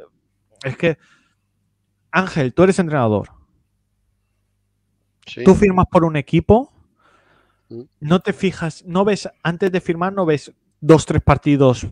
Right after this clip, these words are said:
Speaker 1: de ellos para saber qué jugadores te valen y qué jugadores no.
Speaker 2: Pero vamos a ver, si es que él conoce perfectamente todos los jugadores de
Speaker 1: Sí, sí, sí,
Speaker 2: Indiana.
Speaker 1: pero si-, sin conocerlos.
Speaker 2: Sí, hombre, claro.
Speaker 1: Entonces tú cuando vas a firmar, tú le dices
Speaker 2: Te informas.
Speaker 1: al gener-,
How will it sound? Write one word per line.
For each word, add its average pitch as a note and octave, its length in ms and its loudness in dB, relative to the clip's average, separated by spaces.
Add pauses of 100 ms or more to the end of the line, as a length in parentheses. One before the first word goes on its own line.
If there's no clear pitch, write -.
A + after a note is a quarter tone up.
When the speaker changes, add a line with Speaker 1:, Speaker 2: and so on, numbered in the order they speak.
Speaker 1:
de C#3 300 0
ellos B2+ 420 -2
para C3+ 140 0
saber C#3 260 -2
qué C3+ 120 -10
jugadores C3 360 0
te C3 120 -6
valen B2 200 -6
y A#2+ 60 -10
qué - 100 -16
jugadores A2+ 380 -6
no. D#3 220 -12 (540)
Speaker 2:
Pero D#2+ 300 -20
vamos E2 300 -20
a E2 60 -20
ver, E2 180 -18
si - 200 -18
es F2 60 -20
que F2+ 420 -18 (360)
él G2+ 160 -16
conoce G#2 340 -12
perfectamente G#2 600 -12
todos G#2 160 -10
los G2+ 100 -12
jugadores G#2+ 400 -10
de G2 460 -12 (180)
Speaker 1:
Sí, G3 200 0
sí, G3+ 160 -4
sí, G3+ 100 -6
Speaker 2:
Indiana. F#3 120 -8
Speaker 1:
pero C#3+ 340 2 (100)
si-, E3 340 -6
sin D#3 200 -6
conocerlos. D3+ 760 -2 (220)
Speaker 2:
Sí, - 120 -14
hombre, G2 200 -12
claro. G2 400 -18 (880)
Speaker 1:
Entonces C3+ 440 -2
tú E3 140 4
cuando B2+ 320 4
vas B2+ 220 2
a D3+ 40 0
firmar, D3+ 360 -2
tú E3 100 0
le D#3+ 120 2
dices D3+ 280 -2
Speaker 2:
Te A2+ 60 -8
informas. A#2 460 0
Speaker 1:
al C3 160 0
gener-, D#3 320 -4